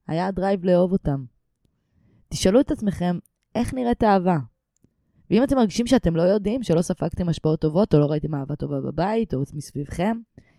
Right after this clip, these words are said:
אפשר ללכת הרבה יותר פשוט ולשאול, איך אני אוהב?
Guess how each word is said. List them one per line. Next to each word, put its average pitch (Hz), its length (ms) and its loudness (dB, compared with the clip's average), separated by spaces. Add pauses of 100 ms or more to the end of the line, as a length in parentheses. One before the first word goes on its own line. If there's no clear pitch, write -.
(260)
אפשר - 200 -4
ללכת - 180 -8
הרבה 214 200 4
יותר 214 280 4
פשוט 180 420 2
ולשאול, 175 480 2 (760)
איך - 220 -4
אני 214 220 -2
אוהב? 147 260 0